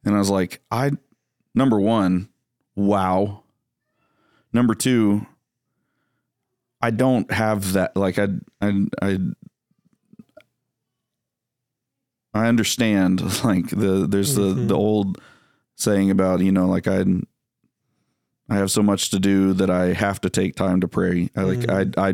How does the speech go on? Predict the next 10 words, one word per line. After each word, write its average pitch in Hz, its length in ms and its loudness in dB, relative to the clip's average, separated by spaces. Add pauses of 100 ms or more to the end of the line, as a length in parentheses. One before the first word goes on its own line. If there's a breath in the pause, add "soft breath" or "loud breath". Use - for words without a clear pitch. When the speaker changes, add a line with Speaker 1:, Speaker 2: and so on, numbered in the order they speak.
(120)
Speaker 1:
fully 117 220 0
believe 95 380 0
that. 90 220 0 (320 loud breath)
But 104 100 -4
the 107 120 2
idea 107 360 2
of 101 80 -2
having 101 300 0
four 101 280 0
hours 92 560 -2